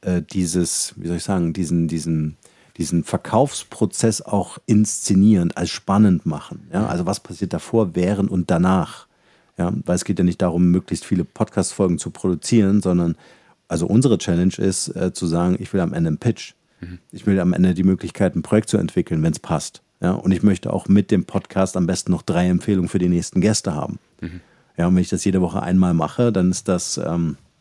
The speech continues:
Speaker 2: Mhm.
Speaker 1: eine Geschichte, die sich schnell sehr exponentiell entwickeln kann. Ja?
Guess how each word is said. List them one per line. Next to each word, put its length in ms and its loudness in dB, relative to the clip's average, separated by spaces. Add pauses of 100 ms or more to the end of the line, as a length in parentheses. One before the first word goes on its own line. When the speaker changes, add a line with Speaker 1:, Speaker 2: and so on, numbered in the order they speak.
Speaker 2:
Mhm. 200 -14 (140)
Speaker 1:
eine 100 -2
Geschichte, 400 -2
die 100 0
sich 260 -2
schnell 380 2 (340)
sehr 340 -2
exponentiell 540 -2
entwickeln 460 -6
kann. 260 -12 (160)
Ja? 60 -8